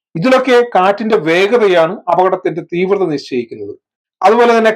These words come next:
കടലല്ല വലിയ വലിയ കപ്പലുകളെ തകിടം മറിച്ചിടുന്നത്, മറിച്ച് കാറ്റാണ്. കാറ്റാണ് കപ്പലുകളെ തകിടം മറിക്കുന്ന വലിയ തിരമാലകളെ ഉണ്ടാക്കുന്നത്. അപ്പൊ ഏറ്റവും ദുരന്തമുണ്ടാക്കുന്ന ഒരു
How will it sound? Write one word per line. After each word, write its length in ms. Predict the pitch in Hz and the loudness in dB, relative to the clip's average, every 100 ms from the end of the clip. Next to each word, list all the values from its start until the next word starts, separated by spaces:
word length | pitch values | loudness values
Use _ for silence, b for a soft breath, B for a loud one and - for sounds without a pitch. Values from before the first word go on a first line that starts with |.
| - | 2
കടലല്ല 500 | 220 220 214 175 175 175 - _ _ 156 | 2 4 4 2 4 2 0 _ _ -4
വലിയ 160 | 170 185 | 0 2
വലിയ 140 | 170 170 | 2 -2
കപ്പലുകളെ 420 | 156 - 180 156 151 | -2 -2 -2 0 0
തകിടം 260 | 147 156 165 | -2 -2 -4
മറിച്ചിടുന്നത്, 500 | 143 - 127 120 110 101 _ _ 143 151 | -6 -8 -12 -14 -12 -14 _ _ -6 0
മറിച്ച് 440 | 170 214 214 151 131 - - | 2 0 -2 -4 -4 -6 -4
കാറ്റാണ്. 540 | 143 151 - 151 - - _ _ _ _ 180 | 0 0 -2 -4 -4 -6 _ _ _ _ 0
കാറ്റാണ് 580 | 180 240 285 220 202 208 208 | 2 2 2 2 2 0 -2
കപ്പലുകളെ 400 | - - 214 208 208 | -4 0 2 2 0
തകിടം 260 | 185 180 175 | 0 0 0
മറിക്കുന്ന 460 | 170 165 165 156 151 143 139 | -2 -2 -4 -4 -4 -4 -2
വലിയ 220 | 147 180 175 | 0 0 0
തിരമാലകളെ 560 | 151 196 202 190 175 151 | -4 0 0 0 0 -2
ഉണ്ടാക്കുന്നത്. 540 | 131 127 120 110 101 _ _ _ - | 2 0 0 -8 -20 _ _ _ -8
അപ്പൊ 120 | 151 185 | -2 0
ഏറ്റവും 280 | 190 190 247 208 | 0 0 0 2
ദുരന്തമുണ്ടാക്കുന്ന 760 | 180 190 202 196 185 - - 165 | 0 0 -2 0 0 -2 -6 -2
ഒരു 120 | 160 | -2